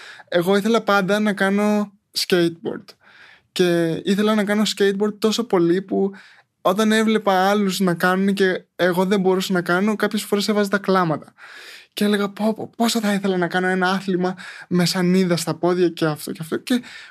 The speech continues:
πολλά χρόνια μετά μου λέει ο κολλητός μου να πάω να δοκιμάσω windsurf. Και πάω και δοκιμάζω και τα καταφέρνω. Και απλά όλη η συγκίνηση που ένιωθα όταν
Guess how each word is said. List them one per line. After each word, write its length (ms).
πολλά 300
χρόνια 400
μετά 420
μου 180
λέει 160
ο 60
κολλητός 460
μου 100
να 80
πάω 120
να 80
δοκιμάσω 520
windsurf. 440
Και 120
πάω 260
και 120
δοκιμάζω 520
και 100
τα 100
καταφέρνω. 760
Και 300
απλά 800
όλη 360
η 60
συγκίνηση 720
που 200
ένιωθα 340
όταν 340